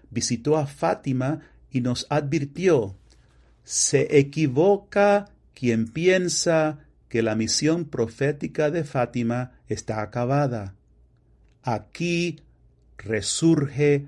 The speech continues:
aquel plan de Dios que interpela a la humanidad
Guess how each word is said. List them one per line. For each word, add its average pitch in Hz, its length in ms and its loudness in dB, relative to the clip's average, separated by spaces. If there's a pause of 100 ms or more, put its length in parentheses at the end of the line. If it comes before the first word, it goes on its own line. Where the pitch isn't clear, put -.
(140)
aquel 113 440 -2
plan 160 420 6
de 127 120 4
Dios 143 680 4 (440)
que 120 120 -2
interpela 143 1040 2
a - 200 0
la 117 160 4
humanidad 113 720 0